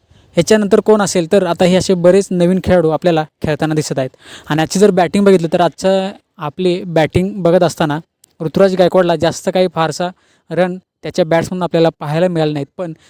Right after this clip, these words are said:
साई सुदर्शन ज्याचा आज डेब्यू झाला, आपण बघितलं असेल, साई सुदर्शनबद्दल बोलायचं म्हटलं तर गुजरात टीमकडून हा आपल्याला खेळाडू खेळताना पाहायला मिळतो.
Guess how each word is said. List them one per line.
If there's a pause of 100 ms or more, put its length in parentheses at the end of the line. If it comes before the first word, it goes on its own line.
साई
सुदर्शन (340)
ज्याचा
आज
डेब्यू
झाला,
आपण
बघितलं
असेल, (300)
साई
सुदर्शनबद्दल
बोलायचं
म्हटलं
तर
गुजरात (100)
टीमकडून (220)
हा
आपल्याला
खेळाडू
खेळताना
पाहायला
मिळतो.